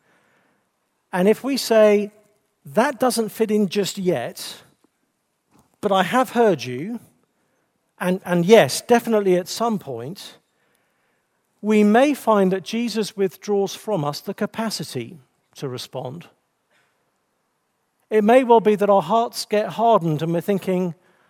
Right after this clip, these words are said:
"Actually, I just don't want to." No, discipleship, Jesus shows us here, is total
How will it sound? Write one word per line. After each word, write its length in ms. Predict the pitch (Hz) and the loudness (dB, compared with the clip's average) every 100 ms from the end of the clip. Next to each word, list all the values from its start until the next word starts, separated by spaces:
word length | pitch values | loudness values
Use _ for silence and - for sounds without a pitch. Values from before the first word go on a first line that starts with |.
| _ _ _ _ _ _ _ _ - | _ _ _ _ _ _ _ _ -18
"Actually, 240 | - 170 | -14 -10
I 100 | 139 | -12
just 280 | - 208 - | -12 -16 -10
don't 220 | 196 190 | -10 -8
want 220 | 160 135 | -8 -10
to." 280 | - 120 180 - _ _ _ _ _ _ _ _ _ _ _ _ _ _ _ _ _ _ _ _ _ _ _ _ _ _ _ _ _ _ _ _ - - | -14 -16 -16 -20 _ _ _ _ _ _ _ _ _ _ _ _ _ _ _ _ _ _ _ _ _ _ _ _ _ _ _ _ _ _ _ _ -18 2
No, 160 | 214 214 | 6 6
discipleship, 840 | 214 185 254 285 - 202 208 185 | 6 2 4 4 2 -2 -2 -4
Jesus 380 | 214 220 185 185 | -4 -4 -4 -4
shows 380 | - 214 196 160 | 0 2 2 0
us 180 | 151 | -2
here, 200 | 165 160 190 | 2 2 4
is 280 | 185 185 - | 4 4 0
total 760 | - 247 262 - 131 139 233 | -4 -2 -2 -2 -8 -8 -10